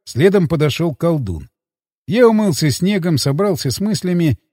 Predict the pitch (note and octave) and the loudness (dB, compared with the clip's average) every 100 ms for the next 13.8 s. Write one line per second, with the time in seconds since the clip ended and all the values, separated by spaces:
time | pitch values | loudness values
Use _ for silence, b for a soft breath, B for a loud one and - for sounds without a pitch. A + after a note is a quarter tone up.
0 | _ - A#2 A3 A3 - F#3 D#3+ D3+ - | _ -6 -2 2 2 2 0 0 -2 0
1 | D#3 F3 D3 D3 - D#3+ F#2 - - D2+ | -2 0 -2 -6 -4 -4 -4 -8 -14 -14
2 | _ _ _ _ _ _ _ _ _ - | _ _ _ _ _ _ _ _ _ -2
3 | C#3+ A3+ G3 D#3 F3+ G3 D#3 A3 G3+ D3+ | 4 4 4 4 4 4 2 2 2 4
4 | E3 D#3+ D3 A#2+ C#3+ D3 G#2+ D#2+ - _ | 2 2 2 2 2 2 0 -4 -14 _
5 | _ - A2 B2+ C3 B3 A#3 F3+ G#3 G#3+ | _ -6 -2 2 2 2 2 2 2 2
6 | F3 E3+ B2+ C#3+ A2+ - _ _ - A#2+ | 2 2 0 -2 -2 -6 _ _ -4 -2
7 | B2 A#3+ A3 F3+ F3+ D#3+ F#3+ - A3 A#3+ | 2 4 4 2 2 2 2 2 0 4
8 | D#3+ F3 G#3 C4 F3+ C#3 F#2+ - _ E3 | 4 4 4 2 2 -2 -4 -8 _ -2
9 | A3 G3 C3+ C#3 D3+ C#3 G2+ _ _ _ | 2 4 6 4 4 2 0 _ _ _
10 | _ _ - B2+ - E3+ G#3+ A#3+ - G#3 | _ _ -2 0 0 0 2 4 4 0
11 | A3 A#3 G3+ G3 G3+ G3+ A#3+ G3+ D3 F3+ | 4 4 6 4 0 0 2 4 4 2
12 | F3+ D3+ F#3+ G3 G#3 G3+ F3+ A3 G#3 F3 | 2 0 2 2 4 2 2 4 4 4
13 | E3+ F3+ F#3 F#3+ C3 - F2 | 2 0 0 2 0 -2 -10